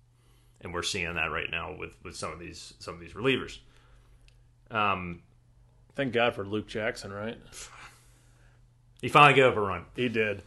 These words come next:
Speaker 1: Finally gave up a run.
Speaker 2: Sitting at a one twenty-nine E R A now. Yeah, we, we gotta,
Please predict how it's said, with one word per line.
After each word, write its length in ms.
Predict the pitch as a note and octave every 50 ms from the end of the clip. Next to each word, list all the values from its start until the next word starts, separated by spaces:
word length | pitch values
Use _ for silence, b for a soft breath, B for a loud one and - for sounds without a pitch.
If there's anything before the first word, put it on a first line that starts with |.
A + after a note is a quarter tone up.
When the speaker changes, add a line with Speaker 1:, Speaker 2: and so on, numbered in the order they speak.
| B B B B B B B -
Speaker 1:
Finally 360 | - B2 A#2 A#2+ B2 A#2+ A2
gave 120 | A2+ A2
up 120 | G#2 G2 G2+
a 20 |
run. 280 | G2 F#2 E2 E2+ - - - - - _ -
Speaker 2:
Sitting 340 | - - C3+ C3 A#2+ A#2+ A2+
at 60 | A2
a 40 | A2
one 220 | G#2+ A#2 A#2+ A2+
twenty-nine 480 | - - C3 A#2 A#2 A2+ A2+ A2 A2 A2
E 100 | A2 A2
R 180 | G#2+ G#2+ G#2+ G#2+
A 100 | G#2 G2+
now. 240 | G2+ G2+ G2+ G2+ G2 - - - _ _ b b b b b b b b b b b b b b - -
Yeah, 160 | E3+ C#3+ C3+
we, 100 | C3+ E3+
we 140 | - - G3
gotta, 280 | F#3 G#3 G3 G3+ G3+